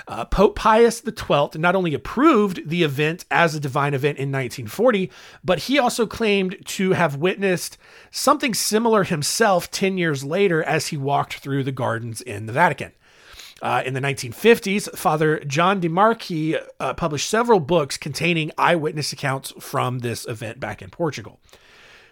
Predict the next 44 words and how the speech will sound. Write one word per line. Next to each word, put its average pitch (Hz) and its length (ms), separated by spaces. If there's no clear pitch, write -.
Skeptical 285 480
people, 165 600
however, 143 460
quickly 254 360
began 208 300
arguing 175 500
that, 160 240
like, 165 240
if 180 180
the - 120
sun 349 420
really 208 320
had 160 380
danced 156 400
around 143 400
in 151 140
the 135 60
sky 127 300
as 147 240
it 156 80
was 135 160
reported 131 480
at 123 340
Fatima, 123 600
then 165 400
reports 269 640
would 190 260
have 190 140
also 208 320
come 180 260
in 165 140
from 156 260
all 160 240
over 143 220
the 135 80
world 120 440
that 135 140
this 139 160
was 139 100
happening, 95 320
right? 170 260
Like, 160 160
'cause, 160 140
like, 170 220